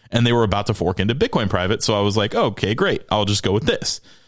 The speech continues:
And this will be a better coin. I didn't do my own research. And if I had just done level one, like, first line research, I would have realized that it was a complete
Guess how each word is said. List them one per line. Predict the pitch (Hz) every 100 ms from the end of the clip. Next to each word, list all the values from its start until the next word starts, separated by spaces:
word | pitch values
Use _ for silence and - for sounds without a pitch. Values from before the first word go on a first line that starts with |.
| _ _ -
And | 104 101 101
this | 107 113
will |
be | 104
a | 107
better | 98 98 98
coin. | 98 - 104 85 92 - - - _
I | 127
didn't | 160 131 107 -
do | 147 151
my | 139
own | 143 123
research. | 139 185 - 104 123 - - - _
And | 117 110 110
if | 127
I | 127
had | 113
just | 113 110
done | 110
level | 98 113 135 120
one, | 123 139 110 104
like, | 98 95
first | - - - 135 131 - - -
line | 113 123 123 110 107
research, | 117 123 98 92
I | 101
would | 98
have | 95
realized | 110 92 87 87
that | 90
it |
was | 80
a | 90
complete | 92 101 101 -